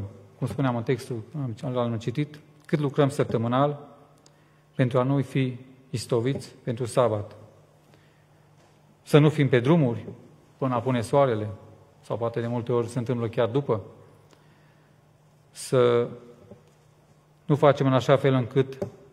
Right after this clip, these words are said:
lucrul pe care, din păcate, îl pățesc și eu, să ne uităm la ceas, mai e un minut, mai sunt două minute, un minut, și repede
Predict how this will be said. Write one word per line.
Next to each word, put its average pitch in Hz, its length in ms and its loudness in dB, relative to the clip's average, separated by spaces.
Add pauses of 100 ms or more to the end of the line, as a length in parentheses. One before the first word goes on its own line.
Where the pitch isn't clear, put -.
(1120)
lucrul 127 240 0
pe 131 80 -4
care, 120 440 -2
din 127 100 -6
păcate, 120 260 2
îl 120 60 0
pățesc 120 340 -2
și - 80 -4
eu, 131 180 0
să 135 140 -10
ne 123 80 -2
uităm 120 220 0
la 123 100 2
ceas, 123 400 0
mai 117 180 -2
e 120 40 -4
un 117 80 -4
minut, 131 380 -4
mai 117 140 -6
sunt 120 160 -8
două 127 160 0
minute, 127 240 -4
un 113 120 -4
minut, 135 320 -2 (720)
și - 200 0
repede 127 460 2